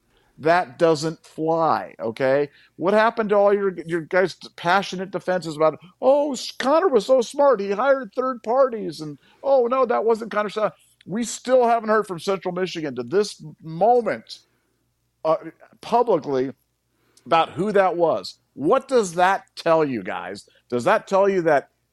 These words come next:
it was Connor Stalions, or does that tell you that it wasn't Connor Stalions? Well, if you're really dumb,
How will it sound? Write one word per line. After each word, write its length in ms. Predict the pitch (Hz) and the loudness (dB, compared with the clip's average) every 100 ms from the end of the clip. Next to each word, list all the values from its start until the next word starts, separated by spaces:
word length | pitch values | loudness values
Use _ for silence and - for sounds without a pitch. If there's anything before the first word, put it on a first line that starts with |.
| _ | _
it 220 | 113 110 | -10 -8
was 360 | 95 104 143 156 | -8 0 0 0
Connor 340 | 190 196 226 | 0 2 2
Stalions, 760 | 208 233 226 247 254 247 208 - _ | 2 4 4 2 -2 -4 -8 -12 _
or 140 | - | 0
does 100 | 156 | 2
that 120 | 202 - | 0 2
tell 140 | 226 | 2
you 80 | 220 | 4
that 120 | 233 | 4
it 140 | 240 - _ | 2 0 _
wasn't 800 | 226 247 277 285 294 233 202 160 | -12 -8 -2 2 4 4 0 -4
Connor 320 | 147 131 104 | -2 -2 -2
Stalions? 640 | 101 117 95 90 69 - - | -8 -10 -10 -12 -20 -20 -6
Well, 340 | 185 226 214 - _ _ - | -2 0 -2 -6 _ _ -8
if 200 | 156 151 | -8 -2
you're 160 | 165 | -2
really 460 | 160 202 247 240 - - _ | 2 2 2 -2 -8 -16 _
dumb, 560 | 156 156 170 110 120 | 0 2 0 0 -2